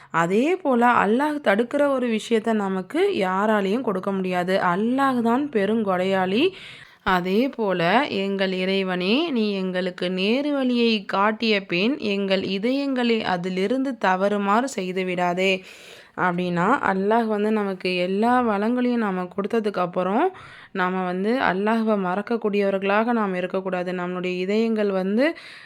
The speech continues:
தடமாறி போயிடக்கூடாது. எந்த ஒரு நிலையிலும் வந்து நம்ம அல்லாஹ்வை நினைவு கூர்ந்து அல்லாஹ்விடத்துல நாம அதிகம் அதிகமாக நன்றி செலுத்தக்கூடியவர்களாக தான் நாம இருக்கணும். நமக்கு பிரச்சனைலாம் சரியாயிருச்சு,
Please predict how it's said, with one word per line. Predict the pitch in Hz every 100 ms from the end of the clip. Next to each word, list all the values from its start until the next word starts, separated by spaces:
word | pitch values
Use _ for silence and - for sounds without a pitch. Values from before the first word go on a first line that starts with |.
| -
தடமாறி | - 180 190 190 208 240
போயிடக்கூடாது. | 220 196 196 185 180 175 175 208 285 190 -
எந்த | 196 226 254 277 302
ஒரு | 269 233
நிலையிலும் | 190 170 185 202 202
வந்து | 180 180 233
நம்ம | 247 220 196 165 165
அல்லாஹ்வை | 180 208 233 233 226 208
நினைவு | 185 185 202 196
கூர்ந்து | - 196 190 196 240 302
அல்லாஹ்விடத்துல | 185 175 190 226 226 214 202 208
நாம | 196 190 190 240 349 - - -
அதிகம் | - 175 202 220 208
அதிகமாக | 196 185 196 190 214 262
நன்றி | 214 185 208 208
செலுத்தக்கூடியவர்களாக | 202 196 185 185 190 185 180 180 180 180
தான் | 226
நாம | 254 202 180
இருக்கணும். | 170 185 180 180 - - - -
நமக்கு | 202 196 190 185
பிரச்சனைலாம் | 190 185 220 208 226 226
சரியாயிருச்சு, | 208 190 202 196 180 185 - 208 202